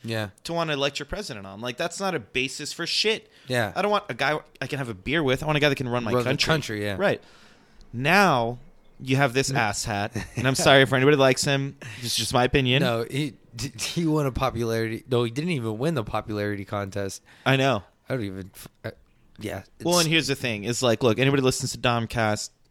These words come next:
Speaker 2: If you don't agree with that, fine. We love you all.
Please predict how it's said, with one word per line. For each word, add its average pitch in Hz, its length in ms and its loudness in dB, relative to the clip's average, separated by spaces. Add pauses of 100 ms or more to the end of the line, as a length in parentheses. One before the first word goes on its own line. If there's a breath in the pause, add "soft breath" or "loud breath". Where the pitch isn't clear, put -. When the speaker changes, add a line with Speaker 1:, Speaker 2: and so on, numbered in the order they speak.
(180)
Speaker 2:
If 147 220 0
you 139 60 2
don't 127 160 4
agree 117 180 -2
with 120 80 2
that, 113 180 0
fine. 110 640 -4 (320 loud breath)
We 139 140 4
love 131 240 6
you 120 160 6
all. 98 180 6